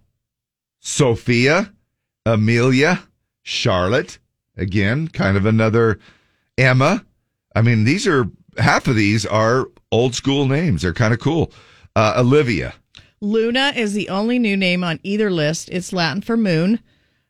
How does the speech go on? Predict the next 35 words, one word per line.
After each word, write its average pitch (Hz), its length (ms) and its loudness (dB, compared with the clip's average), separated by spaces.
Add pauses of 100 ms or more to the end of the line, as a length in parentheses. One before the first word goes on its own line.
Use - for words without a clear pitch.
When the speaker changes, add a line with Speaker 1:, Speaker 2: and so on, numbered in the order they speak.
Speaker 2:
And 151 120 -2
Americans 160 540 -2
are 147 80 0
very 156 680 0
into 156 300 -2
it 151 60 0
right 147 280 0
now. 151 380 -2
According 208 380 -2
to - 120 -12
the 190 120 -2
American 185 460 -2
Kennel 262 340 -2
Club, 170 400 -2 (240)
it - 180 -2
was 190 200 0
also 185 340 0
the 208 120 -2
top 202 340 -4
name 190 260 2
for - 160 -6
female 190 500 0
dogs 180 840 -2 (360)
last 139 420 0
Speaker 1:
<laughs> - 0 -
Speaker 2:
year. 143 280 -2 (320)
So 226 160 -2
kids 285 440 0
and 277 140 2
dogs. 240 320 0
Speaker 1:
Well, 92 160 2
sure. 80 260 0
Speaker 2:
Whatever 277 300 2
you're 330 160 0
having, 262 480 0